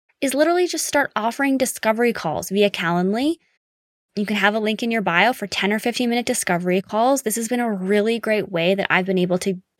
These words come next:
automate getting sales in through Instagram specifically, is having a Calendly link there where people can book with me to chat.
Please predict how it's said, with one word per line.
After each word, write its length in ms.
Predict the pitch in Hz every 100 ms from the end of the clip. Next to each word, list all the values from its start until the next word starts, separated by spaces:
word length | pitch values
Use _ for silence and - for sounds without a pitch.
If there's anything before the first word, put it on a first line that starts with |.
| -
automate 520 | 165 165 185 196 214 196
getting 500 | 175 185 185 175 175
sales 360 | - - 196 196
in 120 | 190
through 160 | 185 -
Instagram 440 | 208 - 190 185
specifically, 600 | - 180 214 208 - 180
is 100 | 175
having 400 | - 196 214 226 _ _ _
a 60 | -
Calendly 580 | - 185 185 208 214 220
link 200 | 208 202
there 180 | 196 196
where 80 | 185
people 300 | 190 196 190
can 280 | 190 185 - _ _ _ _ 185
book 220 | 180 -
with 180 | 254 262
me 300 | 269 294 294
to 140 | 220
chat. 520 | - 196 214 277 -